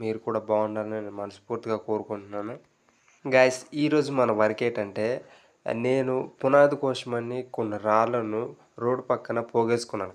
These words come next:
కదా, ఆ రాళ్ళను అయితే మనము ఈరోజు ట్రాక్టర్కి అయితే లోడింగ్ చేయాలి. అందుకోసమని నేను నా, మా రిలేటివ్స్ ఒక, ఆ, అతనికైతే నేను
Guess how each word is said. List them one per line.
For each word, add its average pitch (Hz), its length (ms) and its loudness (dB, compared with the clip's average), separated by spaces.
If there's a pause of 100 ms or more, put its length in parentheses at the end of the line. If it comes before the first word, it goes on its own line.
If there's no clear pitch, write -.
కదా, 107 260 -2 (380)
ఆ 120 240 6
రాళ్ళను 117 420 4
అయితే 107 280 -2
మనము 127 500 -2 (580)
ఈరోజు 120 640 -2
ట్రాక్టర్కి 135 600 0
అయితే 123 220 0
లోడింగ్ 131 500 0
చేయాలి. 104 440 -8 (280)
అందుకోసమని 123 720 -4
నేను 110 440 -2 (340)
నా, 131 400 6
మా 127 300 6
రిలేటివ్స్ 131 680 -4 (220)
ఒక, 113 520 -2 (400)
ఆ, 107 400 2
అతనికైతే 123 640 -2
నేను 113 160 -2